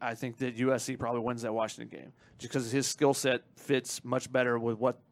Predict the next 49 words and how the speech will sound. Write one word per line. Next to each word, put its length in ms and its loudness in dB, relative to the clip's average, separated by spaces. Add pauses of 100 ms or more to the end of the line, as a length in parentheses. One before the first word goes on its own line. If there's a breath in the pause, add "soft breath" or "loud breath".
(140)
Washington 340 0
was 100 -4
trying 240 0
to 60 -8 (140)
take 240 -2
away 240 0
from 160 -6
U 160 -2
S 100 -6
C. 120 -10
He's, 240 -6
he 120 -6
can 140 -6
move 200 2
the 60 0
ball 300 4
a 20 -6
lot 200 0
better, 320 0 (340 soft breath)
um, 300 -2
than 380 -4
having 400 -2 (200)
to 120 -4
need 300 -4
the 100 0
big 280 -2
play 320 0
all 120 -2
the 60 -6
time. 300 -10 (320 soft breath)
And 100 -4
that 100 6
was 100 6
what 160 6
he 80 2
was 100 2
so 140 6
good 180 4
at 300 2 (180)
during 220 2
the 80 -2
fall 300 6
that, 180 0 (140)
you 80 -6
know, 80 0
won 200 4
him 120 4
the 40 0
job. 380 0